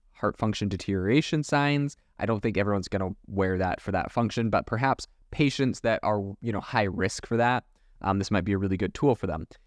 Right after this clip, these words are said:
Or perhaps this is something get, that gets integrated into a platform that does a lot of different things. Maybe Fitbit buys them and integrates it, and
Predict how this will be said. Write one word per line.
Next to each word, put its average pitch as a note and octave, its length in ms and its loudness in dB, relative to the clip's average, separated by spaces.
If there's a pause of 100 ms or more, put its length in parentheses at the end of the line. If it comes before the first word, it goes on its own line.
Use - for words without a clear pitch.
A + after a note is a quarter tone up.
(160)
Or E3+ 340 6
perhaps C3 440 2
this A2+ 100 0
is G#2+ 80 -4
something G#2 220 4
get, G2 180 0
that G#2 240 0
gets G#2+ 280 -2
integrated G#2 500 2
into G2+ 420 2
a - 80 0
platform G2+ 640 2
that G2 140 -2
does F#2+ 240 2
a F#2 100 0
lot F#2+ 320 2
of G#2 80 0
different G#2+ 300 0
things. A2 200 2
Maybe F#2+ 200 -2
Fitbit - 500 -4
buys E2+ 300 0
them F#2 280 -2
and F2+ 160 -2
integrates F#2+ 540 0
it, F2+ 220 0
and F2 260 -4